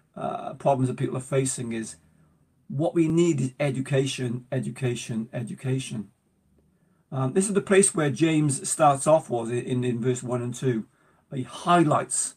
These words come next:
uh, as we continue that this morning, highlights about teachers. He says, "Not many of you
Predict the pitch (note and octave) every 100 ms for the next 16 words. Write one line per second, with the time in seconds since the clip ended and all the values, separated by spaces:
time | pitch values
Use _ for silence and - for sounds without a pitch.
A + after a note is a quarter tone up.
0 | _ _ _ - B2+ A#2 B2+ B2+ C3 C#3+
1 | D3 C3+ - - C#3 C#3 B2+ B2 F3 E3+
2 | F3+ - - - - D3+ D3 - - E3+
3 | - C3 A2 - - _ _ C3 B2+ D3
4 | D3 - _ - _ - D#3 G3 G#3 G3+
5 | B3 A3 B2 B2 A2+